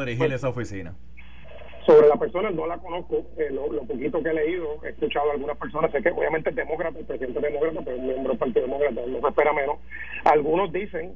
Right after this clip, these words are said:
Speaker 2: pues no la conozco, algunos, ah, he escuchado, he leído en, en medios tanto nacionales como locales,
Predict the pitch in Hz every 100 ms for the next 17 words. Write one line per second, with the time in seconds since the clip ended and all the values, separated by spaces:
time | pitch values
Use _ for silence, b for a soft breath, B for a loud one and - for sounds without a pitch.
0 | - 147 139 147 156 156 190 - - -
1 | 131 127 143 147 - 160 160 - 156 156
2 | 165 165 170 170 143 165 156 170 139 156
3 | - - - - - 131 143 156 170 151
4 | 160 147 156 151 - 147 143 156 156